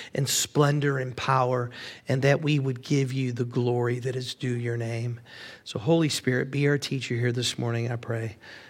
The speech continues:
In Jesus' name, amen. The title of the morning's message, in case you're interested, is Don't Be Silent.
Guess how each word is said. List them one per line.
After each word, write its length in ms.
In 160
Jesus' 480
name, 260
amen. 380
The 40
title 460
of 100
the 100
morning's 680
message, 440
in 80
case 320
you're 120
interested, 420
is 200
Don't 500
Be 100
Silent. 720